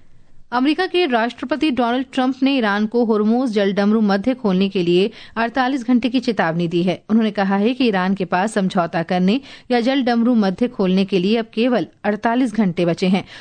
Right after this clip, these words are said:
उन्होंने समय सीमा पूरी होने पर ईरान को गंभीर परिणामों का सामना करने की चेतावनी दी। पश्चिम एशिया में जारी संघर्ष के बीच ईरान में फंसे तीन सौ पैंतालीस भारतीय मछुआरे चेन्नई पहुंच गए हैं। इन्हें आर्मेनिया के रास्ते भारत लाया गया।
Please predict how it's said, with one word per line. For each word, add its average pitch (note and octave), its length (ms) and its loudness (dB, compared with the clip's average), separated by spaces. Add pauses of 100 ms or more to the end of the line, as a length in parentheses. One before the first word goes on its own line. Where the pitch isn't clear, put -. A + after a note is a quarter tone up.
(100)
उन्होंने C4 240 0
समय B3 240 0
सीमा B3+ 300 2
पूरी G3+ 240 -2
होने G3 280 2
पर A3 260 -2
ईरान F#3 300 0
को F#3+ 220 0
गंभीर F#3+ 520 0
परिणामों F#3+ 540 0
का F#3+ 200 -2 (400)
सामना C4 300 0
करने F3+ 300 -2
की G3 200 -2
चेतावनी E3+ 500 -2
दी। E3+ 220 0 (600)
पश्चिम C4 280 0
एशिया C4+ 420 -2
में C#4+ 280 0
जारी G#3 260 2
संघर्ष G#3 340 0
के A3 160 -2
बीच A3+ 320 0
ईरान G3 260 0
में F3+ 100 0
फंसे G#3+ 400 0
तीन G3+ 260 0
सौ G#3 200 0
पैंतालीस G3 600 -2
भारतीय F#3+ 320 -2
मछुआरे G3+ 440 0 (340)
चेन्नई B3 300 2
पहुंच G3 340 -4
गए F3 100 -2
हैं। F3 200 0 (100)
इन्हें G#3+ 260 2
आर्मेनिया G3 480 2
के A3 140 -4
रास्ते F3+ 320 0
भारत F3 320 -2
लाया F3+ 160 2
गया। G3+ 180 0